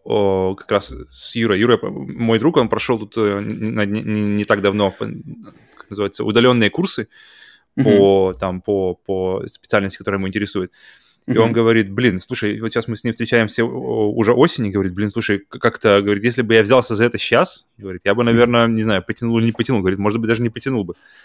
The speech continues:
Speaker 1: Потому что, говорит, «летом
Speaker 2: Мгм.
Speaker 1: прямо чувствуется, чувствуется, что сил-то поболее будет». То есть ты прямо такой, хы, заряженный,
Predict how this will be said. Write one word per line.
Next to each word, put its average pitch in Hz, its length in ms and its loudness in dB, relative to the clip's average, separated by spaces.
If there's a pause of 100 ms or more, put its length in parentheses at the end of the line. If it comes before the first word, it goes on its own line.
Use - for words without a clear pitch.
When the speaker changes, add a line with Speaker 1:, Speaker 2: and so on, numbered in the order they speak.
(100)
Speaker 1:
Потому - 160 -18
что, - 120 -12
говорит, 98 200 -6
«летом 127 220 2
Speaker 2:
Мгм. - 40 -4
Speaker 1:
прямо 104 220 0
чувствуется, 107 540 -6
чувствуется, 160 600 -6
что 127 580 0
сил-то 131 420 -4
поболее 131 420 2
будет». 87 260 -6
То - 80 -8
есть 92 160 -8
ты 101 60 -8
прямо 92 260 -2
такой, 92 320 -4
хы, 240 300 2 (320)
заряженный, 107 640 0